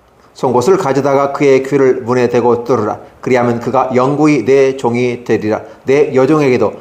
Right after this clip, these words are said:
그같이 할지니라. 그가 여섯 대 동안에 품굿의 싹새 배나 받을 만큼 너를 섬겼은즉 너는 그를 놓아 자유하게 하기를 어렵게 여기지 말라. 그리하면 내 하나님 여호와께서 내 범사에 내게 복을 주시리라.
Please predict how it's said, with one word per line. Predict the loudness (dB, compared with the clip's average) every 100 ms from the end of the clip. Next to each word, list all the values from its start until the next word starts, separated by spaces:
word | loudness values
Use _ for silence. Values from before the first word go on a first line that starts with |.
| -10
그같이 | -2 0 0 2 0 0 -4
할지니라. | -4 -4 -4 -6 -6 -12 -20 _ _ _ -20 -4
그가 | -2 0 0
여섯 | 0 0 0
대 | 0
동안에 | 0 0 0 -2 -4 -16 -14
품굿의 | -6 -4 -4 -2 0 0
싹새 | -2 -4 0 0 -2 -8 -18 -8
배나 | -2 0 -2 -2
받을 | 0 0
만큼 | 2 -2 -2 0
너를 | 2 0
섬겼은즉 | -2 -4 -2 -2 -2 -6 -8 -10 -20 _ _
너는 | -2 0 0
그를 | 0 2 2
놓아 | 4 2 0 -4
자유하게 | -4 0 0 0 0
하기를 | -2 0 -2 -2 -8 0
어렵게 | 2 0 0 0 2
여기지 | 2 0 2 0 0
말라. | 0 0 -2 -12 -20 _ _ -16 -4
그리하면 | 0 2 0
내 | 0
하나님 | 0 0 -2 0
여호와께서 | 2 2 2 0 -2 -2
내 | 0 0 2
범사에 | 0 -2 0 2 2
내게 | 2 2 0 0
복을 | 0 2 2 0 -12
주시리라. | -10 -8 -6 -8 -10